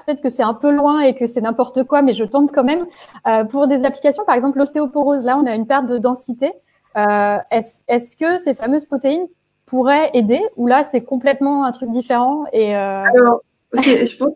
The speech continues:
Speaker 2: que c'est, c'est très intéressant de poser cette question parce que l'ostéoporose, ça touche, ça veut dire, c'est systémique, ça,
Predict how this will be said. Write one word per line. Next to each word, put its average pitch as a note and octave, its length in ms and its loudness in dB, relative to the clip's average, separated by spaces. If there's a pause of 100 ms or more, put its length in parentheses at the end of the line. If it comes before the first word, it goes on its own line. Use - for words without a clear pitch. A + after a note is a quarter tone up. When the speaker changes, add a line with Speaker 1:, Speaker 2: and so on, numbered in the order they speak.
Speaker 2:
que C#4 80 -4
c'est, A3+ 440 4
c'est - 160 -14
très C4 180 2
intéressant C4 460 2
de B3+ 60 -4
poser A3+ 200 -2
cette A3+ 160 -4
question A#3+ 340 -4
parce A#3 200 -4
que A#3+ 80 -2
l'ostéoporose, C4 680 0
ça G#3+ 220 -4
touche, D4 460 -4
ça - 200 -4
veut G3+ 80 -2
dire, A#3+ 140 2
c'est B3 120 -8
systémique, A#3+ 520 0
ça, F#3+ 140 -8